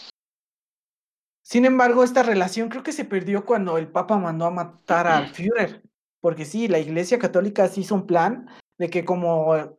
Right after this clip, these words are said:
Speaker 1: Hitler era allegado a los católicos, pues tenía sacerdotes y a gente de la religión muy cercanos a ellos, por lo que se tramó un plan para asesinarlo,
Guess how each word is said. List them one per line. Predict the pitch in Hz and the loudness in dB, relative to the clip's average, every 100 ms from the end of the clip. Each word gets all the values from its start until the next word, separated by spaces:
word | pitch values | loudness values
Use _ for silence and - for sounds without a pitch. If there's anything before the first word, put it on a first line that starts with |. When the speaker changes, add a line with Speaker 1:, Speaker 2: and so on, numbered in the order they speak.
| _ _ _ _ _ - | _ _ _ _ _ 0
Speaker 1:
Hitler | 220 240 233 | 4 6 6
era | 214 202 208 175 | 6 4 6 4
allegado | 160 170 180 196 | 2 2 4 4
a | |
los | 190 170 | 2 -2
católicos, | 165 180 180 185 220 214 | -4 -2 -2 -2 -4 -6
pues | - 147 | -14 -14
tenía | 170 175 175 160 156 | -10 -8 -4 -4 -4
sacerdotes | 160 165 151 156 160 160 190 190 | -8 -6 -4 0 0 2 0 0
y | 170 | 0
a | 139 | -2
gente | 139 170 165 175 151 143 - _ _ - | -2 -6 -2 -2 -2 -8 -18 _ _ -2
de | 180 | 2
la | 160 | 4
religión | 160 156 147 185 196 | 2 -2 0 0 2
muy | 185 175 | 0 -2
cercanos | 180 - 160 151 | -4 -4 -6 -2
a | 170 | 0
ellos, | 190 190 - | 2 0 -4
por | - 175 | 0 2
lo | 165 | 2
que | 170 | -2
se | 165 160 | -2 -2
tramó | 170 160 165 | -2 -2 -2
un | 180 190 175 | -2 -2 -4
plan | - 175 175 180 | -2 -2 -2 0
para | 180 156 | 2 2
asesinarlo, | 139 143 147 165 196 196 143 | -2 -10 -10 -4 -4 -4 -14